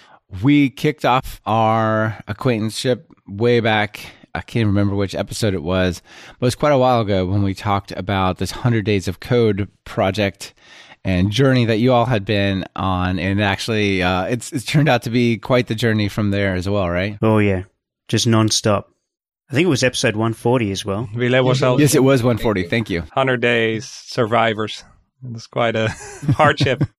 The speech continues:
Speaker 1: Yeah, so back then you guys had been going through a hundred days of code and documenting it and blogging about it. And then, you know, you came on the show to talk about it.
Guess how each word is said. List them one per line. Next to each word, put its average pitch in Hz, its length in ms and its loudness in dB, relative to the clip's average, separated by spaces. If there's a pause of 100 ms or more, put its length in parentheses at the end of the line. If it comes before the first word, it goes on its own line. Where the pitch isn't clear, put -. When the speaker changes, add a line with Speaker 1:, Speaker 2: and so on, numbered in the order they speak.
(100)
Speaker 1:
Yeah, 170 140 2
so 143 220 4
back 139 320 -2
then 131 320 0
you 117 80 0
guys 113 300 0
had 110 120 -2
been 110 220 0
going 104 280 2
through 135 420 2
a 120 40 4
hundred 110 320 0
days 92 300 -2
of 92 100 -6
code 92 460 0
and 92 100 -2
documenting 104 640 0
it 87 140 -4
and 85 160 -2
blogging 101 460 0
about 87 280 0
it. 85 180 -2
And 90 160 -2
then, 92 360 0 (400)
you 120 100 2
know, 113 40 4
you 110 60 2
came 127 200 0
on 117 100 2
the 107 60 0
show 110 200 0
to 95 80 -2
talk 117 300 -2
about 98 220 0
it. 82 200 -6